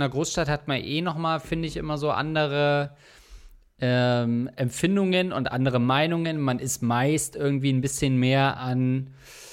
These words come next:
ähm, ein bisschen kosmopolitischer, weil man's einfach gewohnt ist aus dem täglichen Stadtbild in der U-Bahn und so weiter, dass da ganz normal ganz viele Nationen mitfahren sozusagen mit irgendwie unterschiedlichen Hintergründen. Man trifft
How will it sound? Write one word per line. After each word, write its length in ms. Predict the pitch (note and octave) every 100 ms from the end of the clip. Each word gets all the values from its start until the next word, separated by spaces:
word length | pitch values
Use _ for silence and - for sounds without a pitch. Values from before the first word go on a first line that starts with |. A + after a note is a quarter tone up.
| - _ -
ähm, 920 | A#2+ A2+ A2+ A2+ A2 A2 A2 A2 A2 - -
ein 80 | A#2+
bisschen 220 | A#2+ C#3
kosmopolitischer, 1000 | F3+ F3+ F3+ - E3 E3 E3 - D#3 C3+
weil 120 | B2+
man's 300 | B2 A#2 - -
einfach 280 | - B2+ C3
gewohnt 440 | B2 G#2 A#2+ F#3
ist 240 | - D3+ -
aus 200 | C3 C3
dem 160 | C3+ A#2+
täglichen 400 | C#3+ C3+ B2+ B2
Stadtbild 560 | - D3+ - D3+ D3
in 80 | B2
der 160 | A#2 C#3+
U-Bahn 420 | C3 C#3 C3+ B2+
und 140 | B2+
so 120 | C3
weiter, 300 | A#2 A#2+ A#2+
dass 200 | G#2+ A2
da 120 | - G#2+
ganz 240 | A2+ A2+
normal 320 | A#2+ G#2+ A2
ganz 200 | A2 A2
viele 240 | - A2+ A2
Nationen 800 | G#2+ G#2+ A2 - F3 G3+ G3 G#3 - - -
mitfahren 640 | D3+ F#3+ - F3+ F3+ F3
sozusagen 680 | E3 F3 - D3+ D#3 D#3 D3+
mit 160 | C#3+ -
irgendwie 380 | A2 C#3+ C#3
unterschiedlichen 520 | C#3+ C#3+ C3+ D3 C3+ C3
Hintergründen. 480 | D3 E3+ C#3 D#3+
Man 200 | C#3+ B2
trifft 440 | - C#3+ C3+ -